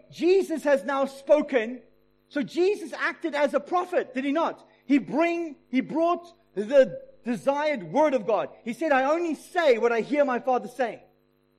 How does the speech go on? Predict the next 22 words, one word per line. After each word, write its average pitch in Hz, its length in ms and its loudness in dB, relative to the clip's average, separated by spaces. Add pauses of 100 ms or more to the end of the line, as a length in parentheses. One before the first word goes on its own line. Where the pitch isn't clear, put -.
(1400)
Am 208 120 -4
I 240 60 2
right? 269 260 2 (1120)
So 277 200 0
J-, 202 240 -12
Jesus 269 480 -6
spoke - 400 6
as 254 140 -2
a 262 60 0
prophet. 262 400 -4 (960)
So 269 100 0
as 277 160 6
a 269 80 -6
son, 285 500 -2 (220)
he 269 140 0
had 269 160 4
a 269 60 4
prophetic 302 520 -2
role. 269 580 2 (680)
Then 320 160 -2
it 320 120 -2
says, 294 480 2